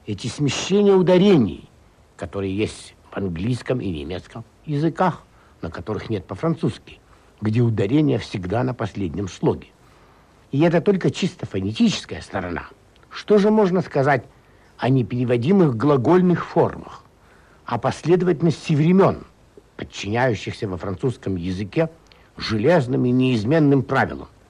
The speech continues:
о падежах, которых нет по-французски? И чтение переводов, составляющих содержание антологии, все это только подтверждает.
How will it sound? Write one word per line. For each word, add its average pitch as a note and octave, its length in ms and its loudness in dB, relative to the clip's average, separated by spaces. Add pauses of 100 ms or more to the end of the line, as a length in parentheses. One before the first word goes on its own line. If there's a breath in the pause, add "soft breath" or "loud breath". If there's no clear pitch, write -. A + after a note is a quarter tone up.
(360 loud breath)
о A2+ 100 -4
падежах, C#3 760 -2
которых - 360 -10
нет G#2 200 -6
по-французски? F2+ 800 -12 (840 loud breath)
И B2 140 -6
чтение G#3+ 500 2
переводов, B2 580 0 (580)
составляющих G#2 720 -4
содержание F#2 600 -6
антологии, A#2 640 0 (400 soft breath)
все - 180 -4
это D3+ 200 -2
только B2+ 360 0
подтверждает. G2 800 -6